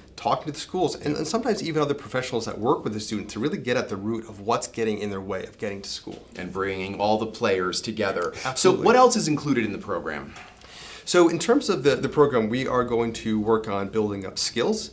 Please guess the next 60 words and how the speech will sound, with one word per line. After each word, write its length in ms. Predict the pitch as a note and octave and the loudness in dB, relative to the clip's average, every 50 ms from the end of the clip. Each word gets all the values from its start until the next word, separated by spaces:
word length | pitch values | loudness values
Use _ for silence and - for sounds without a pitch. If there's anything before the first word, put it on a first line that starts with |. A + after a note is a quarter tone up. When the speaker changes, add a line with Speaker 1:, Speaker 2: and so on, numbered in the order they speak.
| - G#2+ | -10 -8
Speaker 1:
and 240 | G#2 G2+ G#2 G2+ | -8 -6 -6 -6
for 100 | - G2+ | -6 -8
some 260 | F#2+ - - A2+ A2 A2 | -4 -2 -2 -2 -2 -2
students 240 | - A#2 A2 G#2 - | -4 -4 -4 -4 -4
that 100 | G#2 G2 | -6 -4
may 100 | G#2 G2+ | -6 -6
be 140 | G2 G2 F#2 | -6 -6 -8
social 340 | - - G2 G#2+ - D3+ | -6 -6 -6 -6 -4 -4
skills. 380 | C#3+ - - F#3 G#3 A3 G#3+ - - - - - - - - - - - | -4 -2 -2 -2 -2 -4 -4 -8 -14 -20 -20 -20 -20 -20 -20 -20 -20 -12
Obviously 440 | - - F#2+ G#2 G#2 G#2+ - - A2 | -4 -2 -2 0 0 -2 -4 -4 -4
for 160 | G#2+ - G#2 | -4 -4 -4
some 200 | G2 - A2+ G2+ | -4 -2 -2 -4
students 380 | G2 - - G#2+ G#2 G2 G2 - | -4 -4 -4 -4 -4 -4 -6 -6
that, 340 | - G2 F#2 F#2 F2+ - - - - - - | -6 -6 -6 -6 -8 -10 -14 -18 -20 -12 -8
that 100 | - G#2+ | -4 -4
have 120 | G#2 G2 - | -4 -2 -2
social 340 | - G#2+ G#2+ G#2 - G#2 | -2 -2 -2 -2 -2 -4
anxiety, 380 | F#2+ G2 G2 G2+ G2 G2 G2 F#2 | -4 -4 -4 -2 -2 -2 -2 -2
learning 260 | F#2 G2 G2 G2 F#2 | -2 -4 -4 -4 -6
how 140 | - - G2+ | -8 -10 -10
to 80 | F#2+ F#2 | -10 -10
have 180 | F2+ - - | -10 -12 -12
conversations, 800 | - - F2+ E2 E2+ - - - - - C3+ - G#3 A#3 A#3+ - | -12 -10 -10 -10 -8 -8 -8 -8 -8 -8 -8 -8 -8 -8 -8 -8
but 240 | - - - - - | -10 -12 -12 -12 -10
for 100 | - A2 | -8 -6
some 280 | G#2 - C3+ - G3+ F#3 | -2 0 2 2 2 0
students 340 | - - B2+ B2 A2+ G#2+ | -2 -2 -2 -2 -2 -2
it 40 | G#2+ | 0
may 180 | G#2+ A2 A#2+ A2+ | 0 0 0 0
be, 240 | A#2 A2+ A2 G#2+ - - - - - - - | 0 -2 -4 -4 -8 -16 -20 -20 -20 -20 -16
"How 180 | - - A#2+ | -14 -12 -8
do 100 | C#3 E3 | -6 -6
I 60 | E3+ | -6
talk 240 | D#3+ - F3 - - | -4 -2 -2 -2 -2
to 80 | - B2 | -2 -6
the 60 | G#2+ | -8
teacher 340 | - F#3 F3+ - - F#2+ F2+ | -6 -8 -6 -4 -4 -4 -4
that 120 | F#2 F#2+ | -4 -6
I'm 120 | F#2 F#2 F#2 | -6 -6 -8
behind? 420 | F2+ - - - - - - - - _ - | -8 -8 -8 -8 -8 -8 -12 -18 -20 _ -10
How 180 | - A#2+ B2+ | -4 0 2
do 80 | E3+ F#3+ | 4 4
I 60 | F3 | 2
talk 240 | - - E3 D#3 - | 2 2 0 -2 -2
to 80 | - - | -2 -6
students 320 | - - G#3 A3 G#3+ - | -2 2 2 2 4 4
about 240 | B2 A#2 - - A2 | 4 2 2 4 6
where 180 | A#2+ D3+ F3+ | 6 8 8
I've 220 | F#3 D#3 - - - | 8 6 2 0 0
been 360 | C3 F#3+ B3+ - - - - - - - - - - | 2 2 2 2 0 -6 -10 -18 -20 -20 -20 -18 -10
for 60 | D#3 | -8
Speaker 2:
Right. 100 | - A2+ | -6 -6
Speaker 1:
the 80 | G#2 | -6
past 320 | G#2 - - F2+ - - - | -6 -6 -6 -6 -4 -4 -2
several 260 | G#2 G2+ G2+ F#2+ F#2 | -4 -4 -4 -6 -8
months?" 320 | - - - - - - - - - - - - - - - - | -8 -10 -10 -12 -14 -14 -16 -18 -20 -20 -20 -20 -18 -20 -14 -8
So 220 | - - C3+ A#2 | -4 -2 0 0
maybe 220 | A2+ C3 C3 B2 A2+ | 0 0 0 0 -2
skills 340 | - - - B2 A#2+ B2 B2 | -2 -2 0 0 -2 -2 -2
training. 420 | - - C#3+ D3 F3+ G#3+ G#3+ - | 0 0 0 0 0 -4 -6 -8